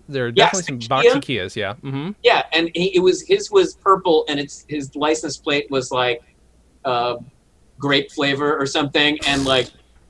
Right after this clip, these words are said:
Speaker 2: his, his, the exhaust pipe said, "Insert straw here," you know, so it's
Speaker 1: Oh my
Speaker 2: supposed to
Speaker 1: God.
Speaker 2: be, oh yeah, his license plate said ju-, juice box. That's what it was, juice box.
Speaker 1: Holy shit.
Speaker 2: So he was a cool guy, and so
Speaker 1: Mm-hmm.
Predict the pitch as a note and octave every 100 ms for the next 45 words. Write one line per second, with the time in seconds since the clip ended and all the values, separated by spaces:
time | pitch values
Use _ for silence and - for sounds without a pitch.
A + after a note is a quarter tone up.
0 | - D#3+ C#3+ - - E3+ C#3+ - _ _
1 | _ - - D3 D#3+ C3 D#3+ F3 - E3+
2 | - - D#3 D3+ D3 D#3 D3 - D#3+ C#3
3 | C#3+ C#3+ C#3+ C#3+ D3+ D3+ D#3 D#3 E3+ E3
4 | D#3+ D#3 C3+ A2 - A#2 G#2+ G#2+ C3 -
5 | A3+ G#3+ F3 C4 A#3+ - G3 F#3 D#3+ -
6 | F3+ - - G#3 - - - - F3+ F3
7 | D3 A2+ G#2 - D#3 C3 A2 - _ -
8 | - C4 - C3+ G#2+ F2+ - - - -
9 | - A3 D4 C#4+ - F3 C3 A#2 A2+ B2+
10 | C3 E3 C#3 E3 D#3+ - _ - _ E4+